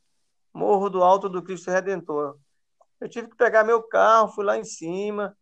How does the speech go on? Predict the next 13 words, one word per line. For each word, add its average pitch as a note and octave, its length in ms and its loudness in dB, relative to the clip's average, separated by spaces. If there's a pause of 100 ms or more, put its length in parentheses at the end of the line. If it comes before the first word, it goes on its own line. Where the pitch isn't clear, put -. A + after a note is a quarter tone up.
(280)
sozinho, G#3 760 0
com G#3 160 -2
aquele F#3 240 -2
cavador, E3+ 580 0
né, F#3 80 -2
o D3+ 180 -6
que - 140 -18
chama D#3+ 280 -8
de D3 60 -12
boca D3 280 -10
de C#3 100 -14
lobo, D3+ 360 -8
cavadorzinho, C#3+ 800 -8